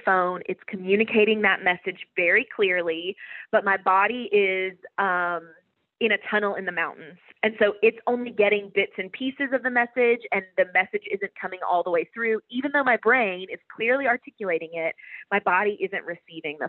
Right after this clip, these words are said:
full message. Um, and so it's not able to follow through on it the way that it would if it had a clear connection. Um,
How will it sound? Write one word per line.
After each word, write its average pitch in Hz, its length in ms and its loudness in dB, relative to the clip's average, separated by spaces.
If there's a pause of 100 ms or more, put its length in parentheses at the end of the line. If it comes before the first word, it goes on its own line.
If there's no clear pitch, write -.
full 117 140 -2
message. - 580 -6 (560)
Um, 185 360 2
and - 140 -2
so 208 80 2
it's 196 160 0
not 196 320 2
able 226 320 2
to 208 200 -4
follow 160 260 2 (100)
through 330 220 2
on 151 180 0
it 160 200 -4 (240)
the 202 60 2
way 180 280 0
that 185 80 4
it 180 160 0
would 156 380 -2
if 170 240 2 (800)
it 214 100 -2
had 180 280 -2
a 180 40 -6
clear 165 340 -4
connection. 92 640 -10 (560)
Um, 190 380 2